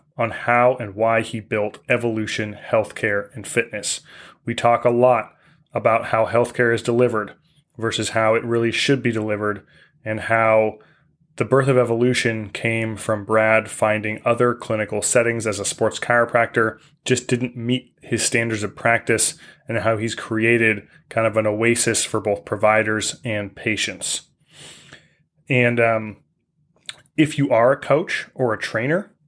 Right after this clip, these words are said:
who has clients with low back pain and you want to serve them in the best way possible, I can't say enough about Michael Mash's course, the Barbell Rehab Workshop.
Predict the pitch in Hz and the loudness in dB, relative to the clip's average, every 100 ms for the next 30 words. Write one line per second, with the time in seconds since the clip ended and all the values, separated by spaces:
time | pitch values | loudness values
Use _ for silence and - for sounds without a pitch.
0 | _ - - 110 110 - - 113 127 160 | _ -8 -4 0 0 0 0 2 2 0
1 | - 110 107 101 104 123 - 170 175 214 | -2 -6 -4 -2 0 0 0 0 0 -2
2 | _ - - _ - 117 117 117 - - | _ -20 -20 _ -6 -4 0 0 0 -2
3 | - - 127 139 139 131 131 127 123 120 | -2 2 2 2 2 0 0 -2 2 0
4 | 113 - 117 - 123 120 104 101 - _ | 2 0 0 2 2 2 -4 -8 -18 _
5 | _ _ _ - 120 120 135 135 143 131 | _ _ _ 0 2 4 2 -2 -2 -2
6 | - 123 117 117 127 127 123 113 113 117 | -2 -2 0 2 2 2 0 0 0 0
7 | 110 110 113 110 104 104 104 - - 120 | -2 -2 -4 -4 -4 -4 -6 -6 -2 0
8 | 117 - - 107 - 110 110 113 113 110 | 2 0 -4 -4 2 4 4 4 4 2
9 | 104 104 107 107 104 107 110 107 107 - | -2 -8 -4 0 0 -2 -6 -4 -2 -4
10 | 101 - | -8 -10